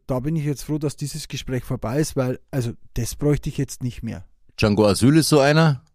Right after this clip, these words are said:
Speaker 2: äh, der, der war, äh, einfach, entweder hat einen schlechten Tag gehabt oder, oder, oder ich auch oder keine Ahnung, auf jeden Fall mit dem hat die Chemie nicht gepasst und da war ich am Schluss froh, als er aus,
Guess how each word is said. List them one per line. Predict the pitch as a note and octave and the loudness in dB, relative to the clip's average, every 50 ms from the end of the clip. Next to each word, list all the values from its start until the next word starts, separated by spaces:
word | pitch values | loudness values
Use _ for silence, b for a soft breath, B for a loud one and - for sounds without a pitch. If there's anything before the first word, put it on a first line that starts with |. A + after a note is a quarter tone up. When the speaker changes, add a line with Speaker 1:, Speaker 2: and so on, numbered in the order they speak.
| _ _ - | _ _ 0
Speaker 2:
äh, | A2 A#2 A#2 A2 | 2 4 4 4
der, | - A#2 A#2 A2+ A2+ A2+ A2 | 4 4 4 6 4 4 4
der | - A2+ A2 G#2+ F#2+ | 4 4 4 4 4
war, | G#2+ A2 A2+ A#2 A#2 G#2+ - | 4 4 6 4 4 2 2
äh, | - G#2+ G#2 | 0 0 2
einfach, | - G#2 G#2 - A#2+ G#2 G2 | 2 2 2 2 0 0 0
entweder | F#2+ A#2 G2+ B2 A#2 G#2+ A2 | -2 -2 2 2 4 4 4
hat | A2+ | 2
einen | G#2+ G#2+ | 0 0
schlechten | - A#2+ A2 - - G2+ | 0 0 0 0 0 0
Tag | F2+ G2 A2+ A2+ - | 2 2 2 2 2
gehabt | B2+ B2+ - - - | 2 2 2 0 0
oder, | G#2 G2 G2+ G2+ G2 F#2+ D#2 C#2+ | 2 4 4 4 4 4 2 0
oder, | F#2+ F#2 G2 F#2+ F#2 E2+ D#2 | 0 2 2 2 2 2 0
oder | F2+ F2+ F#2 | -2 -2 0
ich | G2+ C3 C#3 - C3+ | 0 0 2 4 6
auch | A#2+ B2 B2 A2+ - | 6 6 6 4 4
oder | A#2 G#2+ F#2+ | 2 0 2
keine | G2+ G2+ G2 G#2+ | 2 2 2 0
Ahnung, | G2 A2 A#2 A#2 | 0 0 2 2
auf | A2+ - - | 2 2 2
jeden | A2+ G#2 | 0 2
Fall | - A2 G#2+ | 2 2 2
mit | G#2 G2 - | 2 2 2
dem | G#2 G2+ | 4 4
hat | G#2 G2+ - | 2 2 0
die | F#2 | -2
Chemie | - - G2 G2 A2 | -2 0 2 2 4
nicht | A#2+ A#2 - | 2 2 2
gepasst | - A2 - - G#2+ G2+ - - | 0 -2 0 0 0 0 0 -2
und | G2+ F#2+ G2 | -4 -2 0
da | G2 | 2
war | F#2 G2+ G2+ | 2 2 2
ich | F#2 G2 | 2 0
am | E2+ | 0
Schluss | - - G#2+ G2 - | 0 0 0 -2 -2
froh, | - - G2+ G#2 G#2 G2+ | 0 2 2 4 4 4
als | G2 F#2+ | 2 2
er | F#2+ F#2 | 0 0
aus, | F2+ E2 - - | -2 -4 -6 -12